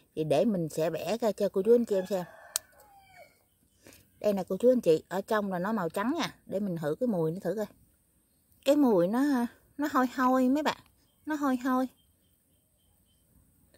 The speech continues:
Nó cũng có một cái chút gì đó là của cái cảm giác là của phai ngọt, nhưng mà không phải nha. Nó rất là lạ.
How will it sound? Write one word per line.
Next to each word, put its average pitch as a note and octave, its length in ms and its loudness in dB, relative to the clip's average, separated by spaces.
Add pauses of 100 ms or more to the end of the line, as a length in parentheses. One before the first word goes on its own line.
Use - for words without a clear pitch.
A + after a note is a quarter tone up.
(260)
Nó D4+ 200 4
cũng B3+ 240 4
có D4+ 160 4
một D#4 200 0
cái C4 80 -6
chút - 320 0
gì F#3 180 -2
đó A3+ 300 2
là C#4 140 -2
của F3 220 -4
cái C4+ 120 -6
cảm G#3+ 220 -4
giác D#4+ 260 -4
là G#3 100 -4
của A#3+ 140 -2
phai A#3+ 160 0
ngọt, D3 320 -4
nhưng G3+ 200 -6
mà D#3+ 280 -6
không G#3+ 140 -6
phải G3 280 -6
nha. D4 100 -2 (420)
Nó D4+ 120 2
rất E4 260 -2
là D#3 440 -2 (400)
lạ. C#3 440 -4